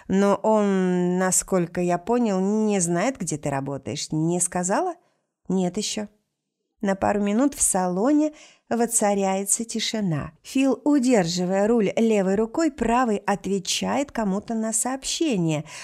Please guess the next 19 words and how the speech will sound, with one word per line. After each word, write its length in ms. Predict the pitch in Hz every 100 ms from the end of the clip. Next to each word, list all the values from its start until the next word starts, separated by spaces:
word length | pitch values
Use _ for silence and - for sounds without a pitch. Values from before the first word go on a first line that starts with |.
| -
Потом 320 | - 196 214 202
включает 680 | - 226 233 - 196 180
другой 320 | 175 190 180 165
плейлист 520 | 196 190 285 349 311
и, 40 |
наконец, 480 | 277 220 190 202 214
спрашивает. 680 | - 156 151 - 147 151 - _ _ _ _ _ _
«Созваниваетесь, 1400 | - - 170 170 165 160 165 220 359 285 147 135 143 - -
значит?» 760 | 147 139 139 123 - 123 - - _ _ _
«Какое 360 | - 233 - 339
твое 300 | - 415 403
дело? 440 | 220 160 143 143 - - - _ _
Работы 480 | 220 214 220 269 247
в 80 | -
твоем 340 | 233 233 240
ресторане 560 | 233 226 233 240 247 247
это 140 | 247
не 120 | 247
касается. 840 | 240 277 - 202 156 143 - 160